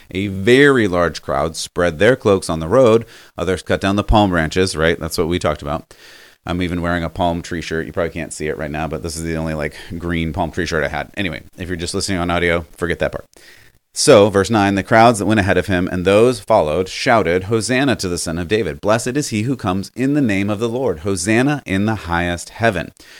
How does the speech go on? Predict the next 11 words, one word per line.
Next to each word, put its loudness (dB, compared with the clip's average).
When -2
Jesus -2
entered -2
Jerusalem, -2
the -6
whole 4
city -2
was -2
stirred -2
and -6
said, 0